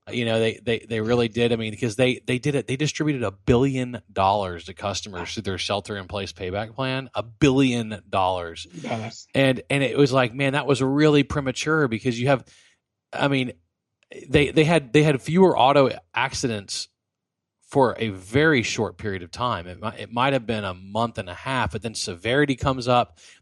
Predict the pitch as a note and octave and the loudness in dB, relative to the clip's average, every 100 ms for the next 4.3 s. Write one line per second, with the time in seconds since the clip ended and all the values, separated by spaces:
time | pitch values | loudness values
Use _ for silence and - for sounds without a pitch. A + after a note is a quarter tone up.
0 | - A#2 A#2 B2 C#3 C3 C3 A#2 G2 A2+ | -4 -2 2 2 2 0 -4 -6 0 0
1 | G#2+ G#2 F2+ - D3 C#3 B2 - - _ | 0 -4 -10 2 6 6 4 -2 -8 _
2 | _ _ _ _ _ D3+ C#3+ C3 C3+ - | _ _ _ _ _ 0 0 2 0 0
3 | F#3 - D3 - - C3 A2 - F3 E3 | -4 0 0 0 2 2 2 2 6 6
4 | B2+ G#2+ | 6 2